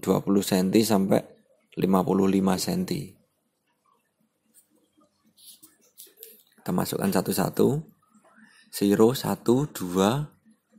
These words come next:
Ini ada Kiko masuk, satu. Gurumu masuk. Siro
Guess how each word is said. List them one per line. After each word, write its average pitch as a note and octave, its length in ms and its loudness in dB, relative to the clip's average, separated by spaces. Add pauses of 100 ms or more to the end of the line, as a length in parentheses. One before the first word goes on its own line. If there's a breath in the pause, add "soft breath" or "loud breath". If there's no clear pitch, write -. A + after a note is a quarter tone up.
(120)
Ini A2 180 0
ada F#2+ 140 -2
Kiko A2 480 4
masuk, G2+ 480 0
satu. - 480 -4
Gurumu G2 480 2
masuk. G2+ 560 0 (1200 loud breath)
Siro G2+ 400 4